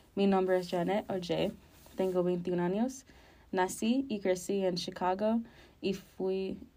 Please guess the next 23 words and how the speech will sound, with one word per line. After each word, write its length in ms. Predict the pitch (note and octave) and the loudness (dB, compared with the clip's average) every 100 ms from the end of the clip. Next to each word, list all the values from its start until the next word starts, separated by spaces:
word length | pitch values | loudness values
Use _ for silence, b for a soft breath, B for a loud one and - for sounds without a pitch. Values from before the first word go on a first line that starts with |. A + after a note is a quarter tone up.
| - - | -8 0
adoptado 840 | F3 F3 F3 F3 F3+ F#3 F#3+ G3+ G3 - | 2 2 0 2 2 2 0 -2 -6 -8
en 120 | - F#3+ | 0 0
una 100 | F#3 | 2
familia 400 | F3+ F3+ F3+ F#3 | 0 0 0 0
cubana 440 | F#3 F3+ F3+ F3+ | 2 2 2 -2
cuando 320 | F3+ F3+ F3 | -4 -2 -2
tenía 360 | F3 E3+ F3 F3 | -2 0 0 0
tres 280 | F3+ F3+ - | -2 -6 -6
años. 420 | - - - - B B B B B B | -6 -8 -12 -20 B B B B B B
Mis 160 | G3+ G3+ | -2 2
padres 400 | G3 G3+ A3 G#3+ | 2 4 2 -2
me 100 | F#3 | -4
criaron 480 | F3+ F3 F3 G3 G3 | -2 0 0 0 -2
con 180 | F3+ | -2
una 200 | F3 F3 | 0 -2
fuerte 420 | F3 F3+ F3+ - G#3 | 0 -2 -2 -4 -6
cultura 480 | F#3+ F3+ F3+ F3+ | -6 -4 -2 -2
cubana 460 | F3+ F3+ E3+ E3 E3 E3 B B B B - | -2 0 0 0 -4 -8 B B B B -10
y 80 | |
comenzaron 640 | F3+ F#3 F3+ F3 F#3 F#3 G3 | -2 0 0 0 0 0 0
a, 80 | F#3 - - F3 | -2 -6 -10 -6
a 80 | E3+ | -4
enseñarme 680 | F3 F3 F3+ F3 F3+ F#3 | -4 -4 -4 -2 -2 -4